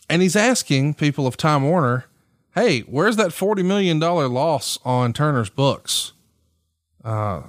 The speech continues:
you know, beware, stockholders. Do you remember Vince taking out ads and papers going after Ted like that? That just shocked the hell out of me.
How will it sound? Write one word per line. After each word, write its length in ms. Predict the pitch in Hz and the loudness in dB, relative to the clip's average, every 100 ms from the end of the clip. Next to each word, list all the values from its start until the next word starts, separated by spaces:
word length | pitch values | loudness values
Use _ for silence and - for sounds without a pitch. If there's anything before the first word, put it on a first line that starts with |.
| - | -14
you 100 | 123 | -10
know, 240 | 104 101 - _ _ 120 | -8 -10 -14 _ _ -2
beware, 640 | 139 165 139 151 104 98 - _ _ _ _ | 2 4 4 4 2 -2 -14 _ _ _ _
stockholders. 880 | - - 110 107 110 101 98 - - _ _ _ _ _ _ _ _ _ _ _ _ | -12 -2 0 0 -6 -6 -8 -10 -14 _ _ _ _ _ _ _ _ _ _ _ _
Do 80 | 139 | -2
you 200 | 147 233 | 0 2
remember 420 | 311 196 202 208 | 2 0 0 0
Vince 280 | 190 156 180 | 0 0 0
taking 400 | - 165 165 160 | -2 -2 -2 -2
out 160 | 160 156 | -2 0
ads 360 | 127 147 156 | 2 2 0
and 100 | 131 | -4
papers 400 | 107 131 147 165 | -2 -4 -2 -4
going 240 | 147 139 156 | -2 -2 0
after 220 | 151 135 | -2 -4
Ted 240 | - 143 | -2 -2
like 220 | 156 151 - | 0 -4 0
that? 280 | 170 175 | 0 0
That 160 | 170 233 | 0 0
just 160 | 180 - | -2 -2
shocked 400 | - 190 196 - | 0 2 0 -2
the 80 | |
hell 240 | 160 202 196 | -4 -2 -2
out 140 | 113 | -4
of 80 | 87 | -8
me. 220 | 69 65 | -14 -20